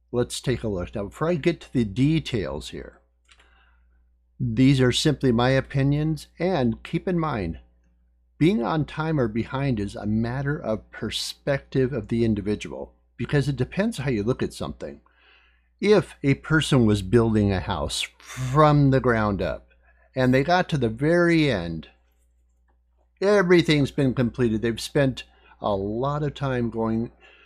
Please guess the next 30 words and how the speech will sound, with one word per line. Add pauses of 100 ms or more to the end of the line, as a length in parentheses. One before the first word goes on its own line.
(380)
uh,
on
the
foundation,
building
the
roof,
getting
the
paint
in, (460)
putting
the
carpet
in, (600)
but
you
know
what
they
didn't
do
is
they
didn't
put
the
doorknobs
on
yet.